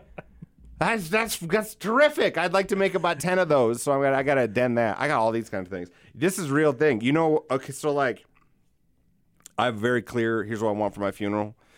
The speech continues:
Uh, the, and, and based on how much money there is, the, the band is gonna be there, right? Kelsey has, I trust Oliver. She'll do all this, right? But, like, hmm, um,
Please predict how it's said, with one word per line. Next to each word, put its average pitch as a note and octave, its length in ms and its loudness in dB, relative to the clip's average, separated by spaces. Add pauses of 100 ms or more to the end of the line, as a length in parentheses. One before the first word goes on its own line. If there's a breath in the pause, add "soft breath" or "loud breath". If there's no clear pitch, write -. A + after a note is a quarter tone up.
(340 soft breath)
Uh, - 60 -8
the, E2+ 240 -6
and, F2 320 -4
and F2 160 -6
based G#2 220 -2
on G2+ 80 -2
how G2+ 40 -2
much F#2 220 -6
money G2 220 -2
there F#2+ 180 -2
is, F#2+ 200 -2
the, D#2 120 -12
the E2 160 -8
band F#2 360 -4
is F#2 100 -8
gonna F2+ 120 -6
be F#2 160 -6
there, F#2 200 0
right? F2 200 -4
Kelsey A2 300 -6
has, D#2 180 -8
I F#2 80 -4
trust - 300 -10
Oliver. C#2+ 300 -10
She'll D#2+ 160 -12
do C#2 120 -12
all A1 80 -14
this, - 160 -18
right? - 160 -18 (280 soft breath)
But, C#3 160 0
like, C3+ 320 -2 (360)
hmm, D3 260 2 (760)
um, G2+ 480 0